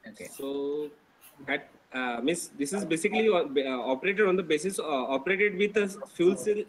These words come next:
Speaker 2: fuel cell stack, right,
Speaker 1: Yeah,
Speaker 2: sir?
Speaker 1: yeah, system, yeah.
Speaker 2: Okay, okay, okay. So in terms of cost, sir, it is, uh,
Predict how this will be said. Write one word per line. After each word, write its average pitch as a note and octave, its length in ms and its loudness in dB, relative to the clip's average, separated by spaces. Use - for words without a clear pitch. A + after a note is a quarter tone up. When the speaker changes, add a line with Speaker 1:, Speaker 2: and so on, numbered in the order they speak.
Speaker 2:
fuel F#3 180 0
cell A3 160 4
stack, - 480 -2
right, A#3 120 0
Speaker 1:
Yeah, F3+ 140 4
Speaker 2:
sir? E3 60 4
Speaker 1:
yeah, C#3+ 160 2
system, - 360 -10
yeah. A2 180 -6
Speaker 2:
Okay, C#3 340 -4
okay, A2+ 260 -8
okay. G#2 240 -12
So D3+ 320 0
in D#3+ 200 4
terms A3+ 200 2
of A#3+ 160 0
cost, F3+ 440 2
sir, - 220 -2
it G3+ 140 2
is, A3+ 240 -2
uh, D#3+ 220 0